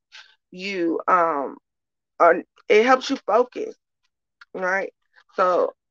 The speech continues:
you follow one course until successful, and then it helps you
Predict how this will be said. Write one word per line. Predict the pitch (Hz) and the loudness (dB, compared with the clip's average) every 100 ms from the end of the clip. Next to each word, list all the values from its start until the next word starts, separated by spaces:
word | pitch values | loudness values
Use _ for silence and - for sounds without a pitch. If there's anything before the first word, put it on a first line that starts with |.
| _ _ - - - | _ _ -20 -20 -20
you | 190 196 | -14 -10
follow | 202 208 226 226 | 0 2 4 4
one | 214 214 | 2 0
course | 208 214 214 | -2 -4 -4
until | 196 214 220 | -8 -8 -8
successful, | - - - - 247 262 _ 175 165 160 175 _ _ _ - | -8 -14 -10 -2 -2 -2 _ -4 -4 -4 -8 _ _ _ -4
and | 196 208 | -2 -2
then | 196 196 170 | -4 -4 -4
it | - 196 | -6 -4
helps | 214 190 - | -4 -4 -8
you | 196 | -18